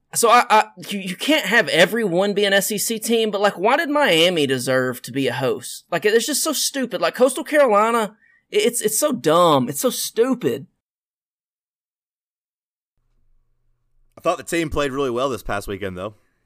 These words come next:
Speaker 1: Played amazing. They played, they played, they made one defensive miscue the entire weekend, and it was the blooper that Christian Moore tried to catch that Christian Scott should have taken. I will chalk the deep ball in the bottom of the ninth inning to their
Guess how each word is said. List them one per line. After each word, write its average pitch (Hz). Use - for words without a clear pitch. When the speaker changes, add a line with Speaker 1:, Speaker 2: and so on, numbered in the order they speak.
Speaker 1:
Played 262
amazing. 139
They 151
played, 214
they 180
played, 226
they 247
made 294
one 226
defensive 233
miscue 196
the 165
entire 175
weekend, 165
and 147
it 160
was 147
the 165
blooper 175
that 147
Christian 170
Moore 156
tried 156
to 143
catch 143
that 120
Christian 139
Scott 139
should -
have -
taken. -
I 170
will 214
chalk 240
the 170
deep 202
ball 151
in 156
the 151
bottom 185
of 175
the 170
ninth 170
inning 175
to 156
their 147